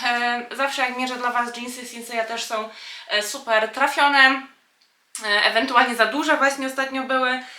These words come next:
a tym razem coś tutaj, e, poszło nie tak. Dobra, może za to jeszcze ubiorę Wam tą kurtkę. Ale powiem Wam, że na stronie internetowej kurtka była opisana jako kurtka puchowa.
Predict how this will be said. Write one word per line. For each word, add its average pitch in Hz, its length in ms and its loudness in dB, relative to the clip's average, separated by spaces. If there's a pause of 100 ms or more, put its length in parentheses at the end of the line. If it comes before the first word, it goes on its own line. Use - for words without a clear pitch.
(220)
a - 120 4
tym 294 160 0
razem 240 380 0
coś 240 140 -12
tutaj, 226 480 -2
e, 220 320 0
poszło 233 320 -2 (160)
nie 254 140 2
tak. 214 260 4 (340)
Dobra, 269 240 2
może 269 180 0
za 302 80 4
to 294 140 0
jeszcze 277 340 -2
ubiorę 269 300 -2
Wam 262 260 -2
tą 240 260 -2 (180)
kurtkę. 247 640 4 (800)
Ale 269 140 2
powiem 415 320 0
Wam, 320 240 6
że 277 480 2
na 226 540 2
stronie 269 440 -6
internetowej 247 800 -4
kurtka 269 380 -4
była 233 300 2
opisana 226 420 -6
jako 220 200 -6
kurtka 220 640 -2 (640)
puchowa. 196 580 0